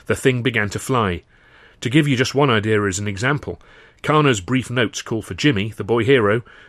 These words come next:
to demonstrate his prowess with a six-shooter. "'Tis not for naught I have been called the dead shot of the plains," he would cry. "I have never been known to miss."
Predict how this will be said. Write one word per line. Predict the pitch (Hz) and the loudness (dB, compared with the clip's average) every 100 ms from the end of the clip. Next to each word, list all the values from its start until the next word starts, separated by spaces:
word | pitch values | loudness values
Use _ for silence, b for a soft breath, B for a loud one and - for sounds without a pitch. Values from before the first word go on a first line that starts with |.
| B | B
to | 101 | -4
demonstrate | 120 120 117 - 117 | 0 0 -2 -2 -4
his | 123 | -4
prowess | - 151 131 92 - | -4 0 0 0 -4
with | 104 | -6
a | |
six-shooter. | - - - - 104 92 - _ b b b b b b b b | -4 -4 -4 -6 -6 -8 -14 _ b b b b b b b b
"'Tis | - 147 | -4 2
not | 196 - | 2 2
for | 220 | 2
naught | 147 196 - | 4 4 4
I | 151 | 2
have | 131 | 2
been | 131 131 | 0 2
called | 175 233 160 | 4 6 4
the | 117 | 4
dead | 196 233 | 2 2
shot | - - | 2 2
of | 214 | 2
the | 196 | 2
plains," | 220 233 202 123 95 - - | 4 4 2 -2 -6 -10 -8
he | 110 | -8
would | 104 | -6
cry. | - 110 87 85 - b | -4 -2 -2 -6 -10 b
"I | 123 | 0
have | 180 165 | 0 2
never | 233 220 | 2 2
been | 226 | 2
known | 226 240 | 2 2
to | 220 | 4
miss." | 240 208 - - | 2 2 0 -6